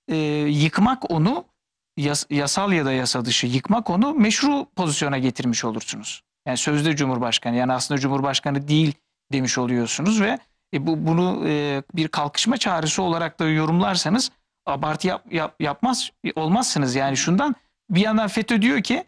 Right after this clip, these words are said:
"Tür-, Türkiye'de bir yasa dışı iktidar var." diyor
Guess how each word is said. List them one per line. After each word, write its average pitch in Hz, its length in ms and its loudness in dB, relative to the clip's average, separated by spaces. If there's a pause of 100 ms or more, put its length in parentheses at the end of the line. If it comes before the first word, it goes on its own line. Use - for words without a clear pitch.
(400)
"Tür-, 226 180 0
Türkiye'de 214 600 2
bir 226 80 4
yasa 220 320 2
dışı 202 200 2
iktidar 139 400 0
var." 123 280 -4 (340)
diyor 165 300 0